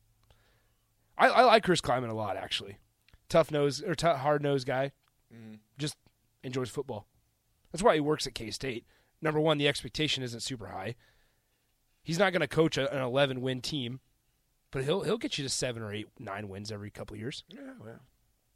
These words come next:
Speaker 1: And that's good enough for K-State.
Speaker 2: I, anyway, I don't even wanna talk K-State. My point is,
Speaker 1: <laughs>
Speaker 2: Nebraska's
Speaker 1: You,
Speaker 2: got
Speaker 1: you
Speaker 2: but
Speaker 1: asked.
Speaker 2: Nebraska is four, is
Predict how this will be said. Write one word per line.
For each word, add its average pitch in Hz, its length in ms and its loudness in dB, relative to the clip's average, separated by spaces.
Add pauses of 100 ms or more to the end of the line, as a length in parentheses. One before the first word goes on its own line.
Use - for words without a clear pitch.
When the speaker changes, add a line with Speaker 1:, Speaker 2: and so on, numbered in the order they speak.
(220)
Speaker 1:
And 196 100 -2
that's 240 160 4
good 294 140 2
enough 285 180 6
for 254 80 -4
K-State. 269 480 -2 (1600)
Speaker 2:
I, 143 120 -8 (800)
anyway, 123 140 -20 (360)
I 113 80 -20
don't 117 100 -14
even 95 100 -14
wanna 90 140 -14
talk - 260 -12
K-State. 80 360 -16
My 110 140 -8
point 120 320 -2
is, 92 280 -6 (180)
Speaker 1:
<laughs> - 160 -18
Speaker 2:
Nebraska's 135 440 6
Speaker 1:
You, 262 100 12
Speaker 2:
got 123 280 4
Speaker 1:
you 220 120 8
Speaker 2:
but 233 120 10
Speaker 1:
asked. 185 160 12
Speaker 2:
Nebraska 180 600 10
is 185 340 8
four, 214 520 8
is 151 300 2